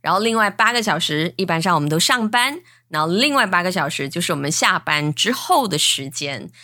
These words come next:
那很多人都说，其实你真正在事业上的成就是看你下班之后的八个小时的时间。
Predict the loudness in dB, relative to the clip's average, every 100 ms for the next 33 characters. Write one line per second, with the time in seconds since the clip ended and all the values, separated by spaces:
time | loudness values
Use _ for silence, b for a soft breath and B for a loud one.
0 | B B B 0 2 0 0 0 0 0
1 | 0 0 0 -2 -2 0 0 0 0 -2
2 | 0 -2 -2 -2 -2 0 2 2 2 2
3 | 0 0 -2 -2 -4 -2 -2 -2 -4 -4
4 | -2 -2 0 -2 -4 -6 -2 0 0 0
5 | 0 0 0 -2 -2 -2 0 0 0 0
6 | -4 -2 0 2 2 2 0 0 0 -2
7 | -2 0 -2 -2 -6 -8 -8